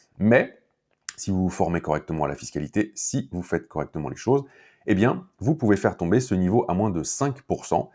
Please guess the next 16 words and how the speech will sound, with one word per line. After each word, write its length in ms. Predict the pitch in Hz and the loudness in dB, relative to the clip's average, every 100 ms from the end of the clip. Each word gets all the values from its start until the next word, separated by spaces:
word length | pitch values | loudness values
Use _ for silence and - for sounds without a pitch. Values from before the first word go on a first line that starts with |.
| _ _ _ | _ _ _
ce 100 | - | -20
qui 80 | - | -14
est 20 | |
quand 100 | - | -2
même 180 | 82 90 | -2 -2
beaucoup 320 | 71 117 - | -2 -4 -4
plus 160 | - 87 | -10 -10
confortable. 480 | - - - 127 113 | -12 -10 0 0 0
Je 80 | |
pense 220 | 67 127 127 | -2 -2 -2
que 100 | 71 | -10
vous 60 | |
serez 180 | - 107 | -2 0
d'accord 360 | 87 78 143 123 | 2 4 2 2
avec 240 | 104 90 | 0 0
moi. 240 | 85 65 | 0 -6